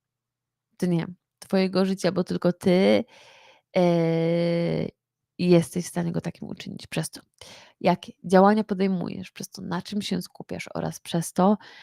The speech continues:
na ile masz w sobie świadomości czego? Tego, że trzeba się skupiać nie na celach,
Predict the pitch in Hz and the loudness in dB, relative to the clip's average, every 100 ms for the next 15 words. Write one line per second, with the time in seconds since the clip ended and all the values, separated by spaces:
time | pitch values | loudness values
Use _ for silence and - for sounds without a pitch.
0 | - _ - 196 202 - - 240 262 240 | -20 _ -2 -2 -2 -6 -2 2 4 4
1 | 185 180 185 220 262 247 _ _ _ _ | 4 6 6 6 4 0 _ _ _ _
2 | _ _ _ _ - 190 208 220 214 196 | _ _ _ _ -4 4 4 4 2 -2
3 | - - - - 208 180 165 170 160 151 | -10 -14 -12 2 8 8 8 4 2 4
4 | 165 - _ _ _ - _ - - - | 2 -2 _ _ _ -20 _ -14 -14 0
5 | 196 180 180 185 170 165 - - - 165 | 2 4 4 6 4 2 -4 -8 -2 0
6 | 160 - - _ 190 - - 170 - 196 | 0 -2 -8 _ -10 -6 -4 -6 -2 0
7 | 175 190 185 - - 170 196 190 175 165 | 0 -2 -4 -4 -4 0 2 2 2 -4
8 | - 170 | -6 -10